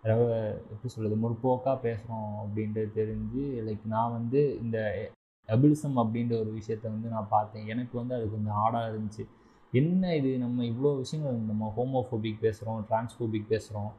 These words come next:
but இந்த ஒரு ஃபோபியாவை நம்ம பேசவே மாட்றோமே அப்படின்றது எனக்கு உறுத்தலாவே இருந்துச்சு. அதனால அதுக்கேத்த ஆட்களை வந்து, ஆ, கூப்பிட்டு, அவங்கள்ட்ட மெசேஜ் பண்ணி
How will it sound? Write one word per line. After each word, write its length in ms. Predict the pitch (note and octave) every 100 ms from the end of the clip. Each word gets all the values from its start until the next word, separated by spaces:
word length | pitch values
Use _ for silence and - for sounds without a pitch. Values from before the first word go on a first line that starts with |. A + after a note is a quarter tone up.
| - _ _
but 160 | B2 A#2
இந்த 400 | C#3+ D#3 E3 D#3
ஒரு 200 | D3 C#3+
ஃபோபியாவை 380 | E3 E3+ D#3+ D#3
நம்ம 200 | C#3+ B2+
பேசவே 520 | G#2+ B2+ - C3+ B2+
மாட்றோமே 340 | A2+ G#2+ A2 A2
அப்படின்றது 920 | A2 G#2 G#2+ G#2+ G#2+ C3 D3+ A#2+ G#2+
எனக்கு 460 | A2 A2+ - -
உறுத்தலாவே 720 | A2 A#2 A#2+ B2 A#2 A#2 A#2 A2
இருந்துச்சு. 480 | G#2+ G#2 C#3+ D#3 - _ _ -
அதனால 680 | A2 C3 D3 C3+ C#3 E3+ - A2+
அதுக்கேத்த 540 | B2+ C3 C3 C3 C3
ஆட்களை 680 | A2+ A#2 A#2 A#2 B2 A#2 A2+
வந்து, 640 | A2 A2 A#2 C3 B2+ G#2+ G#2 F2+ - - _ - - - - - _ A2+
ஆ, 420 | A2+ A2 A2 A2
கூப்பிட்டு, 580 | G#2+ B2 A#2 - B2 B2
அவங்கள்ட்ட 540 | A2 A2 G#2+ A#2 A2
மெசேஜ் 260 | G#2 A2+ G#2
பண்ணி 280 | A2+ A2 A2